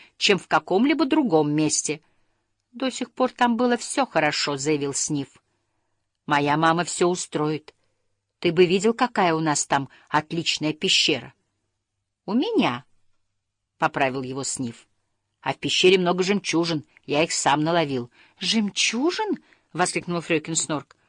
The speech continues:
«А можно делать из них браслеты? Ну, кольца на ноги?» «Еще бы», — обрадовался Мумитроль. «И на ноги, и в нос, и в уши, и пояс на живот,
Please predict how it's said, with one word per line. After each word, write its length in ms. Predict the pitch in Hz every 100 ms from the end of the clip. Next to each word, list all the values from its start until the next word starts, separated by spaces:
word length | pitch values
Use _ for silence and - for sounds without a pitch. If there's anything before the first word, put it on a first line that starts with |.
| _ _ _ _ _ _ _
«А 140 | 196 226
можно 360 | 302 381 415
делать 320 | 381 370 320
из 120 | 311 247
них 160 | 233
браслеты? 640 | 202 214 - 147 131 - 127 - _
Ну, 300 | 269 294 202 - _ _ _ _ _ _
кольца 640 | 359 226 - - 151 139 - _ _ _
на 300 | - 196 214
ноги?» 480 | 202 147 127 127 - _ _ _ _ _ _ -
«Еще 540 | 143 151 - - 143
бы», — 200 | 117 127 _ _ _ _ _ _
обрадовался 680 | 147 151 143 135 143 - 147
Мумитроль. 560 | 139 139 - 131 123 - _ -
«И 80 |
на 180 | 156 131
ноги, 460 | 123 160 214 170 - _
и 120 | -
в 100 | 123
нос, 380 | 127 214 220 -
и 100 | -
в 100 | 123
уши, 360 | 202 254 - 123 _ _ _ _ _ -
и 100 | 190
пояс 400 | - 190 240 240
на 80 |
живот, 420 | 202 202 165 127